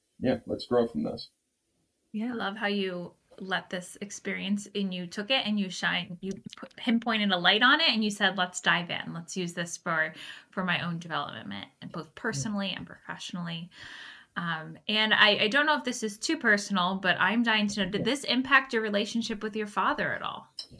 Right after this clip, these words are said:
Speaker 1: Yeah. Uh, I, it, it still took a little bit of time and a little bit of processing, but I think it really opened the door to me forgiving him, um, or at least not,
Speaker 3: Wow.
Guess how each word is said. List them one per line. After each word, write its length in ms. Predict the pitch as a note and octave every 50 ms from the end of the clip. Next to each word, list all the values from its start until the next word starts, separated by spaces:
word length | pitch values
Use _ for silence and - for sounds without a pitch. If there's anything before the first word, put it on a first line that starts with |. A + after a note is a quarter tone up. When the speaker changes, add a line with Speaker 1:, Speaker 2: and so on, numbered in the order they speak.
| - - -
Speaker 1:
Yeah. 300 | - B2+ D#3 E3 C3 A#2+ - - - -
Uh, 460 | C#3 B2+ B2 A#2+ A#2+ A#2 A#2 A2+ A2 -
I, 500 | A2 A2+ A#2 A#2+ B2+ C#3 C#3 C3+ C3 C3+ - _ _ _ _ _ _ _ _ _ _ _ _ _ _ _ _ _ _ _ _ _
it, 180 | - D3 D3 -
it 100 | C#3 C3+
still 220 | - - A#3+ A3+ -
took 160 | - D#3 -
a 40 | B2+
little 160 | B2 B2+ B2+
bit 100 | B2+ A#2
of 140 | A2 - -
time 380 | - A2 A2 A2+ A2+ A2+ -
and 140 | A2 G#2+ G#2+
a 40 | A2
little 160 | A2 A2+ A2
bit 100 | A2 G#2
of 80 | G2 -
processing, 680 | - G#2 G2 - - - - - - - - - F#2 - _ _ _ _ _ _ _ -
but 140 | - B2 A2+
I 60 | A2
think 240 | A2+ C#3 D3 D3 C#3+
it 120 | A#2+ A2
really 240 | A#2 A#2+ A#2 A#2 A2
opened 280 | - A2 - - -
the 40 | -
door 220 | - - A2 - -
to 140 | - G#2+
me 380 | A2 - - G#2 G#2 G2+ - - _ _ _ _ _ _ _ _ _ _
forgiving 360 | - A#3 A3 G3+ - - - -
him, 200 | - - - - - _ _ _ _ _
um, 320 | - G#2+ A2 G#2+ A2 - -
or 80 | -
at 80 | A#2+ C3
least 240 | D#3 F#3 F#3 - -
not, 220 | B2+ A#2+ B2 -
Speaker 3:
Wow. 380 | E3+ F3 F3+ F3 E3+ E3 E3